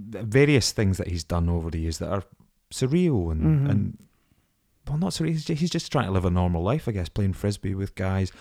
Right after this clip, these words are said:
Speaker 1: rocking up, somebody's getting their wedding photographs taken, and he's just sort of standing in the background. <laughs> "Do you wanna come in?" "Yeah, of course." Uh,
Speaker 2: <laughs>
Speaker 1: the
Speaker 2: Love
Speaker 1: student
Speaker 2: it.
Speaker 1: thing, he would just say, he would say to people, not just the student thing, "No one will believe you,"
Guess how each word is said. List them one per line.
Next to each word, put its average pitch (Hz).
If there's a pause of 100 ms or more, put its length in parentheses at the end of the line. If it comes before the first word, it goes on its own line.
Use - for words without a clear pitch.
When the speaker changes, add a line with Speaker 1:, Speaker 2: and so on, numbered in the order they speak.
(280)
Speaker 1:
rocking 98
up, 98
somebody's 95
getting 90
their 90 (140)
wedding 90
photographs 87
taken, 90
and 87
he's 95
just 87
sort 80
of -
standing 90
in 87
the 85
background. 90 (160)
<laughs> -
"Do - (420)
you 117
wanna 117
come 143
in?" 151
"Yeah, 247
of -
course." 233 (460)
Uh, 117
Speaker 2:
<laughs> -
Speaker 1:
the 214 (160)
Speaker 2:
Love 147
Speaker 1:
student 151
Speaker 2:
it. -
Speaker 1:
thing, 156
he 139
would 120
just 113
say, 113 (640)
he 101
would 107
say 127
to 117
people, 95
not 123
just 87
the 82
student 82
thing, 85 (380)
"No 107
one 110
will 98
believe 90
you," 80